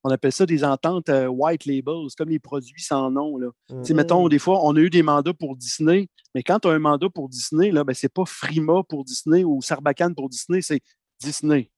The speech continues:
Speaker 3: Non, ça
Speaker 2: Ouais.
Speaker 3: apparaît
Speaker 1: Tu sais,
Speaker 3: pas.
Speaker 1: il y a zéro notion de sous-traitance
Speaker 3: C'est fou,
Speaker 1: qu'il faut
Speaker 3: ça.
Speaker 1: qu'il, qu'il transpire. Ça fait que, euh, j'ai des dessins de Bob l'éponge que j'ai faits, mais
Speaker 2: Mhm.
Speaker 1: je peux, je peux pas tellement les, les mettre en valeur.
Speaker 2: Mhm.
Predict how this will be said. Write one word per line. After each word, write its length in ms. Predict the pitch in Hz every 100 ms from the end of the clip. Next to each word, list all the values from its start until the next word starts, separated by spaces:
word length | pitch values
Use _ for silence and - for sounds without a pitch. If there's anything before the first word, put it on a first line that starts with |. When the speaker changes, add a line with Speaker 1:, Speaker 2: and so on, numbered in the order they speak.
| _
Speaker 3:
Non, 200 | 123 117
ça 100 | 110
Speaker 2:
Ouais. 60 | 104
Speaker 3:
apparaît 320 | 117 - 151
Speaker 1:
Tu 80 | 156 139
sais, 40 |
Speaker 3:
pas. 120 | - 113
Speaker 1:
il 340 | 190 139 135 131
y 60 |
a 120 | 147 139
zéro 600 | 127 127 175 165 165 190
notion 440 | 170 147 - 175
de 100 | 170
sous-traitance 680 | 139 - 156 143 - 165 175
Speaker 3:
C'est 40 | 185
fou, 40 |
Speaker 1:
qu'il 100 | -
faut 140 | - 160
Speaker 3:
ça. 60 |
Speaker 1:
qu'il, 200 | 160 147 - - -
qu'il 140 | - 143
transpire. 680 | - 135 131 - 175 190 127 _ _ -
Ça 100 | - 151
fait 20 |
que, 120 | -
euh, 840 | 147 143 139 139 139 135 135 139 127
j'ai 400 | 127 127 139 139 123 _ _ _
des 100 | 139
dessins 280 | 139 139 175
de 20 | 160
Bob 200 | 147 139
l'éponge 400 | 131 165 185 -
que 100 | 139
j'ai 160 | 131
faits, 240 | 123 175 190 -
mais 100 | 131
Speaker 2:
Mhm. 260 | 123 123 123
Speaker 1:
je 120 | -
peux, 60 | 127 113 _ _ _ _ _ -
je 40 | -
peux 80 | -
pas 120 | 160
tellement 400 | 156 147 135 160
les, 260 | 156 139 131
les 220 | 127 131
mettre 260 | 135 151 151
en 120 | 135
valeur. 340 | 131 127
Speaker 2:
Mhm. 60 | 175